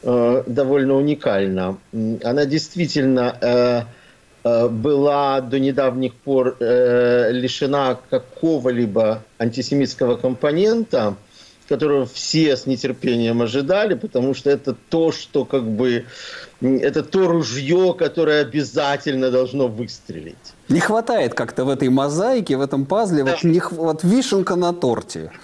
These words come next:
Speaker 1: Это просто вот вишенка на этот торт, она просто там должна быть.
Speaker 2: Да.
Speaker 1: Но, знаете, я думаю, что, эм, э, я думаю, что по целому ряду причин такой вот, э,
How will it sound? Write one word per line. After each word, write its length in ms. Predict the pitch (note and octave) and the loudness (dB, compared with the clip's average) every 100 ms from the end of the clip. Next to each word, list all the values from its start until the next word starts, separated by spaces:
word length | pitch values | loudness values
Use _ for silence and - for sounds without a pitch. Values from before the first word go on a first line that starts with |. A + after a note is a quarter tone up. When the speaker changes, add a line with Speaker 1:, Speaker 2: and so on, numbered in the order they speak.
| - | -2
Speaker 1:
Это 260 | F3+ F#3 | -2 -4
просто 440 | - F#3+ F#3 - D#3+ | -2 0 0 0 0
вот 260 | E3+ - - C#3 | 0 -2 -10 -14
вишенка 760 | C#3+ D3 G3+ F#3+ E3+ E3 E3 | -6 0 0 2 0 0 0
на 80 | D#3+ | 2
этот 320 | D#3+ D#3 E3 - _ | 2 2 -2 -4 _
торт, 320 | A#3 B3+ A3+ | 2 2 2
она 460 | D#3 E3 F#3 F#3+ F#3 | 0 0 0 0 0
просто 360 | E3+ D#3+ - D3+ | -2 -6 -4 -4
там 240 | E3 E3 | -2 0
должна 480 | D#3+ D#3+ D3 F3 E3+ | 2 0 0 0 0
быть. 220 | C3 F#2+ - | -2 -6 -8
Speaker 2:
Да. 440 | F#2 G#2 G2+ F2 - | -4 0 0 -2 -6
Speaker 1:
Но, 80 | G#3 - _ | -12 -12 _
знаете, 480 | C4 C4+ B3+ G#3+ G3 | 0 2 2 0 0
я 240 | F#3 F3 A3 | -2 -2 0
думаю, 440 | G#3 B3+ A#3+ G#3+ | 0 0 2 2
что, 600 | F#3 - G#3+ G#3 G3+ F#3+ - | 0 -2 2 4 4 2 2
эм, 400 | F#3+ F#3 F#3 F3 | 2 2 0 -4
э, 540 | F#3+ F#3+ F#3 F3+ F#3+ - | -2 0 2 4 2 -2
я 220 | F3+ G#3+ | -2 -2
думаю, 280 | G#3+ A3 G#3 | 0 0 0
что 140 | G3+ | 0
по 140 | F#3+ G#3 | -2 -2
целому 400 | G3+ A#3+ G3 E3+ | 0 2 2 2
ряду 320 | E3+ D#3+ D3 | 2 0 -2
причин 680 | C#3+ D#3+ D3+ - C3+ A#2 A2+ | -4 -6 -6 -4 0 0 0
такой 460 | D#3 D3 E3+ F3 | -2 0 0 2
вот, 300 | D3+ D3+ D#3 D3+ - | 2 0 -2 -4 -6
э, 680 | D3+ D3 C#3+ C#3 C#3 C#3 C3+ | 0 2 4 4 4 4 2